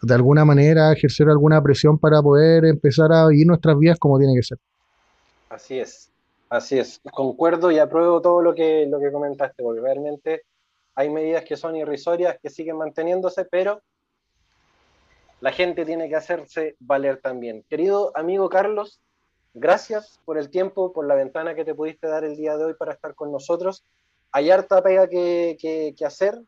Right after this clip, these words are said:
Speaker 2: así que te agradecemos el hecho de que te hayas podido dar este, este tiempo y vamos a seguir escuchándote obviamente acá en Radio Hoy y en todas tus plataformas porque, eh,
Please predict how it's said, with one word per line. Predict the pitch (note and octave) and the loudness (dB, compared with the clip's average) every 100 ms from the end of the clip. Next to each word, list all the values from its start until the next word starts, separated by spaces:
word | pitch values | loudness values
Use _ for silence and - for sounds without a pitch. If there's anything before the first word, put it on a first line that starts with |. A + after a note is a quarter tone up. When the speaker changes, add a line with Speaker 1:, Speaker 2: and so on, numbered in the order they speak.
| _ | _
Speaker 2:
así | - C#3 | -20 -18
que | C#3 | -8
te | |
agradecemos | C#3 C#3 C3 B2+ D#3 D#3 | -4 -2 -4 -6 -14 -14
el | D#3 | -10
hecho | D3+ D3+ D#3+ | -10 -8 -10
de | D3+ | -10
que | |
te | C#3+ | -8
hayas | D3 D3 | -6 -6
podido | - C#3+ D3 | -6 -6 -4
dar | D3+ | -6
este, | D3 - D3+ C#3+ | -10 -10 -10 -10
este | C#3 | -14
tiempo | C#3 F3 F#3+ A3 - _ _ _ | -8 -8 -8 -14 -20 _ _ _
y | C3 | -6
vamos | D3 D#3+ D3+ | -4 -2 -4
a | |
seguir | D3 D3+ D#3+ | -8 -6 -6
escuchándote | E3+ D#3 D3+ E3+ E3+ E3 | -6 -8 -6 -6 -6 -6
obviamente | E3 D#3+ E3 D#3 | -6 -8 -10 -8
acá | D3 D#3 | -4 -4
en | D#3 | -4
Radio | D#3 D3+ D#3 | -6 -4 -4
Hoy | F3 F3+ | -4 -6
y | C#3 | -12
en | C3 | -12
todas | D#3 D#3 | -10 -10
tus | D#3 | -12
plataformas | D#3+ D#3 D3 E3+ E3+ - | -12 -12 -8 -6 -6 -10
porque, | D#3 C#3+ E3 D#3+ _ _ _ _ _ - | -12 -10 -10 -10 _ _ _ _ _ -8
eh, | C#3 C3+ | -6 -6